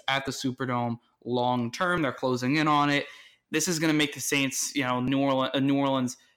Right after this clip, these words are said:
their home for many years. This would actually, uh, confirm it, as we'd all know that the Saints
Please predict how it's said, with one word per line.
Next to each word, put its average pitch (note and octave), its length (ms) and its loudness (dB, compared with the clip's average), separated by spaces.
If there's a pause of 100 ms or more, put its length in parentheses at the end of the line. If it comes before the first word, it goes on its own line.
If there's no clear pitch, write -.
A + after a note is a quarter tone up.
their C3+ 160 4
home B2+ 440 2 (280)
for B2 420 2
many C#3 440 2
years. B2+ 400 2
This B2 200 -4
would A#2+ 120 0
actually, A#2 680 -2 (300)
uh, A2 160 0
confirm F#3+ 560 2
it, F#3 140 2 (200)
as C3 240 -2
we'd E3+ 180 2
all D3+ 160 6
know C3+ 200 4
that A#2+ 200 0
the - 60 -12
Saints B2+ 200 -4